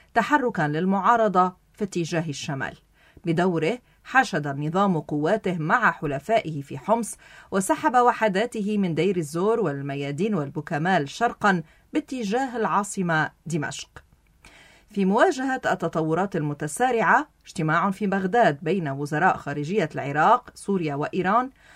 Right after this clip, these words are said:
والأخيرة أعلنت انفتاحها لإرسال قوات دعم إذا طلبت دمشق ذلك، وسط تهديدات إسرائيلية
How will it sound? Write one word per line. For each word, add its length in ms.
والأخيرة 540
أعلنت 520
انفتاحها 840
لإرسال 600
قوات 400
دعم 400
إذا 180
طلبت 560
دمشق 580
ذلك، 440
وسط 320
تهديدات 680
إسرائيلية 720